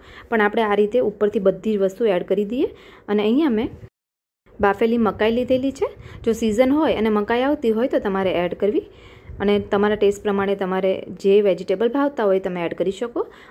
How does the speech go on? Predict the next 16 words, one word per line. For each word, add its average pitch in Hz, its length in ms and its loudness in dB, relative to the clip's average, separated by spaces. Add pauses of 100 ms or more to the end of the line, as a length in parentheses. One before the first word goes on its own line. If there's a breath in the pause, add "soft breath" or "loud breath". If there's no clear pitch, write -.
(100)
અને 190 180 0
સાથે 196 300 0
મેં 214 80 0
અહીંયા 247 300 -2
કેપ્સિકમ 214 540 -2
લીધેલા 226 400 0
છે 240 100 0
એકદમ 226 280 -2
ઝીણા 233 260 0
સુધારેલા, 247 440 -2 (480 loud breath)
અને 214 140 0
એની 320 240 2
સાથે 196 380 -2
આપણે 202 260 -2
ટમેટાં 196 380 0
લીધેલા 226 340 0